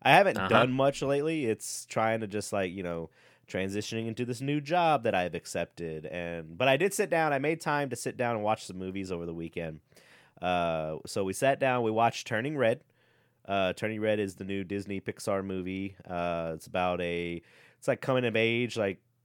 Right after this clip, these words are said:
Speaker 1: basically the main character, Mei Mei, is, uh, thirteen.
Speaker 2: Mei Mei.
Speaker 1: She has a very, it's a very, uh, Chinese, I think Cantonese is what the subtitle said the language was always talking. And, uh,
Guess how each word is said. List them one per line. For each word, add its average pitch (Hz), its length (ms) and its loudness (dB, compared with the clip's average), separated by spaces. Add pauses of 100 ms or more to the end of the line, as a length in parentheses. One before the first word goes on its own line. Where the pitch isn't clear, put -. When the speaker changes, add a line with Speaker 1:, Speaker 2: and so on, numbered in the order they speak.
(160)
Speaker 1:
basically 101 440 -2
the 95 100 -6
main 98 240 -4
character, 95 340 -4
Mei 92 260 -4
Mei, 92 480 -4
is, 87 400 -6
uh, 82 420 -4 (400)
thirteen. 110 540 -4
Speaker 2:
Mei 104 240 -6
Mei. 101 60 -8
Speaker 1:
She 98 140 -6
has 92 120 -2
a 95 40 -6
very, 95 640 -2 (380)
it's - 180 -4
a 101 200 2
very, 131 400 6
uh, 104 300 4
Chinese, 117 1120 -2
I 101 120 0
think 151 180 -4
Cantonese 98 640 -2
is 87 80 -12
what 92 260 -6
the 90 220 -4
subtitle 87 440 -4
said 85 280 -8
the 80 260 -8
language 87 460 -8
was 82 100 -10
always 78 260 -8
talking. 78 420 -10 (480)
And, 95 360 0
uh, 82 280 0